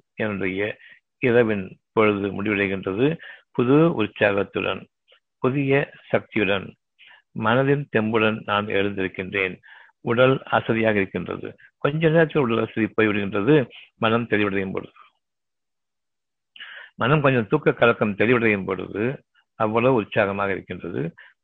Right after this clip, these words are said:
காலையில் அவ்வளவு வேலைகள் செய்ய முடிகின்றது. என்னுடைய இரவின் பொழுது அவ்வளவு சுகமானது.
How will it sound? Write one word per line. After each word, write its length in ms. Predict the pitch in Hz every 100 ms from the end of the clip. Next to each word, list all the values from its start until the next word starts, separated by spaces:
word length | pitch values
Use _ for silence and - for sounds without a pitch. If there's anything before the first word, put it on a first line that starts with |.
| -
காலையில் 440 | 123 123 113 120
அவ்வளவு 360 | 113 110 117 113
வேலைகள் 380 | 127 131 127
செய்ய 140 | - 101
முடிகின்றது. 540 | 95 95 92 90 113 123 131 _ _ - - _
என்னுடைய 400 | 120 107 104 98 98 - _ _ _
இரவின் 380 | 110 107 104 98
பொழுது 400 | 95 101 101 92 92 -
அவ்வளவு 360 | - 101 101 104
சுகமானது. 560 | - 92 90 92 95